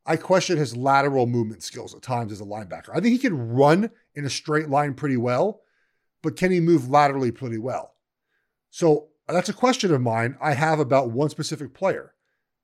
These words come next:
What, so I wanna see how he tests in those drills at the combine. If he tests really well, then I have to go back and figure out,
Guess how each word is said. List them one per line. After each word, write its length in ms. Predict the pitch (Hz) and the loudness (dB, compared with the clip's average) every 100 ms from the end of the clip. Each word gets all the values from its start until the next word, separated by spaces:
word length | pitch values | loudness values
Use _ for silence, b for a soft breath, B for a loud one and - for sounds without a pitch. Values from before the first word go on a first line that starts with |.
| _ _ | _ _
What, 300 | 117 139 - - | -6 -4 -4 -4
so 100 | 143 | 0
I 60 | |
wanna 200 | 185 220 | 2 0
see 340 | - 262 269 214 | 0 0 2 2
how 260 | 151 175 | 0 -2
he 100 | 185 | -4
tests 580 | - 202 220 123 - _ _ _ _ _ _ - | -4 -4 -6 -6 -16 _ _ _ _ _ _ 0
in 200 | 175 175 | 2 4
those 280 | 180 151 | 4 4
drills 640 | - 165 202 120 120 - - _ _ - | 0 -2 -2 -2 -6 -14 -16 _ _ -6
at 100 | 180 | -6
the 80 | |
combine. 460 | 202 233 285 - - _ _ _ _ _ _ - | -2 -2 -2 -4 -8 _ _ _ _ _ _ -6
If 160 | 165 | -4
he 140 | 220 226 | -4 -4
tests 340 | - 240 - | 0 0 0
really 280 | 123 165 175 | 0 2 2
well, 500 | 131 131 180 277 - _ _ _ _ _ _ _ - | 0 2 2 0 -8 _ _ _ _ _ _ _ -4
then 120 | 165 | 2
I 40 | |
have 140 | 202 202 | 2 0
to 60 | |
go 140 | 165 180 | -2 -2
back 240 | 185 185 | 0 -2
and 120 | 170 | -4
figure 300 | 120 175 147 | -6 -6 -4
out, 420 | 190 196 127 - | -4 -2 -4 -10